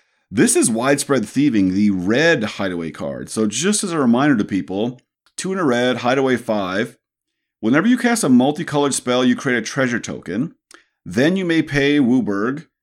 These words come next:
and if you do, you may play the exile card without paying its mana cost. One of the things that I liked about this is actually getting a treasure for a multicolored spell is very powerful. So I like that. I thought the passive ability was among the better ones of the five. What I didn't like is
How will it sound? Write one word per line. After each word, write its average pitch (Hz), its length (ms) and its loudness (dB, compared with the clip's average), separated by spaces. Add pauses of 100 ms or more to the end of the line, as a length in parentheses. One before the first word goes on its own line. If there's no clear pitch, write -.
(680)
and 113 320 2
if 123 140 0
you 127 100 4
do, 131 180 6
you 135 160 4
may 123 140 2
play 135 260 -2
the 123 140 0
exile 120 320 0
card 117 240 0
without 107 220 -2
paying 110 180 -2
its - 120 -4
mana 104 220 -2
cost. - 460 -12 (360)
One 147 280 2
of 262 60 8
the 269 100 0
things 214 360 2
that 139 280 4
I 156 300 4
liked 127 280 2
about 135 240 2
this 120 220 0
is 113 100 -4
actually 131 220 0
getting 139 180 2
a 113 60 0
treasure 143 300 -2
for 143 160 0
a 107 60 4
multicolored 127 560 0
spell 123 420 0
is 110 240 0
very 110 280 0
powerful. 87 640 -10 (960)
So 135 240 2
I 127 80 4
like 156 200 0
that. 143 260 -4
I 123 80 0
thought 147 240 -2
the 131 60 -2
passive 147 440 -2
ability 110 340 2
was 101 200 0
among 101 240 0
the 95 60 -2
better 101 280 -2
ones 87 260 -6
of 82 120 -8
the 85 80 -10
five. 55 380 -14
What 113 120 2
I 117 80 4
didn't 233 300 2
like 123 280 -2
is 107 560 0